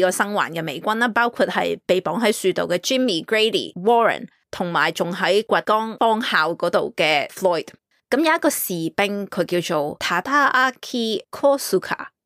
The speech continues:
我唔知佢叫小管啦、小須賀定小素賀都搵唔到佢個日文名，想話查呢啲中文名查到我嘔白泡，因為我睇嗰個係英文版。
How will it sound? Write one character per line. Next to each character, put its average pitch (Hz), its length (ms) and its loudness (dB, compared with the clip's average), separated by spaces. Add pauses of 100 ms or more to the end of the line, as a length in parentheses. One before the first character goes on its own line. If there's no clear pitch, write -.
(100)
我 - 80 0
唔 190 60 0
知 - 80 0
佢 202 260 2
叫 156 400 0
小 165 300 0
管 160 300 -4
啦、 208 120 2
小 170 180 -6
須 185 340 2
賀 165 280 2
定 156 180 -4
小 151 280 -4
素 160 240 0
賀 160 220 -2
都 175 180 4
搵 160 160 2
唔 233 160 2
到 143 100 2
佢 180 200 2
個 151 160 2
日 175 140 2
文 143 140 0
名， 143 240 0 (160)
想 254 140 2
話 254 80 4
查 - 260 0
呢 202 100 2
啲 214 200 -2
中 220 240 -2
文 185 140 0
名 175 340 0
查 - 200 -6
到 170 120 0
我 170 160 4
嘔 139 140 0
白 - 220 -2
泡， - 240 -4
因 208 140 2
為 220 80 4
我 170 100 2
睇 165 200 -2
嗰 180 40 0
個 208 200 2
係 160 200 2
英 202 160 0
文 - 220 0
版。 - 320 0